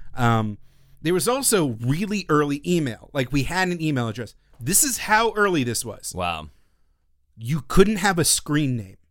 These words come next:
Speaker 1: Your email address was a series of random letters and numbers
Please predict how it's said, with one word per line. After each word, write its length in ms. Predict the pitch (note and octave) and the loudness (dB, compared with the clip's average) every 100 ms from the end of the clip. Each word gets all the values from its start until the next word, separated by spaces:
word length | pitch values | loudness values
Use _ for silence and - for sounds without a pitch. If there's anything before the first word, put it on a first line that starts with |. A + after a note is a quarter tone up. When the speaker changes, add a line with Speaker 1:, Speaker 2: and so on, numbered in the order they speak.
| _ _ _ _ _ | _ _ _ _ _
Speaker 1:
Your 300 | A#2 D3 D3+ - | 0 0 0 0
email 340 | F#3 G3+ D#3+ | 2 2 2
address 420 | C#3+ D3 B2+ B2 | 2 2 0 0
was 200 | B2 A#2+ | 0 0
a 40 | A#2+ | 2
series 460 | - D#3 E3 E3 | 0 2 2 2
of 180 | - A#2+ | -2 -6
random 540 | A#2+ B2+ D3 D3 D3 | -4 -2 -2 -2 -2
letters 320 | C3+ C3 C#3 C3+ | -2 -2 -2 -4
and 180 | A#2 | -4
numbers 480 | A#2 A2+ F#2+ E2 - | -4 -4 -8 -16 -18